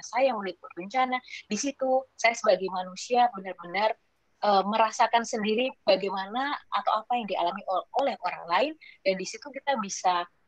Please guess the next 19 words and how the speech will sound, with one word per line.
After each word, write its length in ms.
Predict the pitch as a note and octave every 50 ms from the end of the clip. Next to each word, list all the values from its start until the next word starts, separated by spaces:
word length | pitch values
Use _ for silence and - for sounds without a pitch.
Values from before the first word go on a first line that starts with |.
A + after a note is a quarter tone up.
| _ _ _
tidak 240 | - B3+ G3+ F#3 F#3
hanya 160 | A3+ B3+ -
sebagai 320 | - G#3 G3 F#3 F3+ F3
jurnalis, 480 | E3 F#3 F#3 F#3 F3+ F#3+ C4+ E4+ - -
tapi 240 | G3 F3+ - G3+ G3+
kita 320 | G#3 - G3 F#3+ F3+ E3+ _ -
juga 240 | - F3+ - F3
bisa 240 | - - - - -
memaksimalkan 560 | E3+ F3 F3 E3 - - F#3+ E3+ E3 - F3+ E3 -
fungsi 240 | F#3+ - - F3 -
kita 160 | - - F3 E3 -
sebagai 400 | - D#3+ D3+ D#3+ E3 E3 D#3+ D#3 D3+
makhluk 320 | D3+ E3+ E3+ - F#3 - -
sosial, 320 | F#3+ F3+ - - F3 F3
yaitu 160 | - - -
saling 320 | - - - E3 D#3 E3 D#3
menolong, 560 | D#3 E3+ A3+ D4 D#4 C4+ A3 G3+ G#3+ G#3 G3
relawan, 640 | E3+ C#3+ C#3+ F3+ A#3 D4 C#4 B3 G#3+ G3 G3+ G#3 - _ - - - _ -
dan 160 | F#3 F3 -